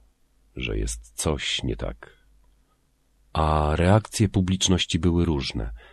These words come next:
Jedni widzieli, co się dzieje, zachowywali jednak spokój.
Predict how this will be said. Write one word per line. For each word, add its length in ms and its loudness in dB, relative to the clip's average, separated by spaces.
Jedni 400 0
widzieli, 420 4
co 180 -6
się 160 -2
dzieje, 480 0
zachowywali 720 0
jednak 300 -2
spokój. 540 -4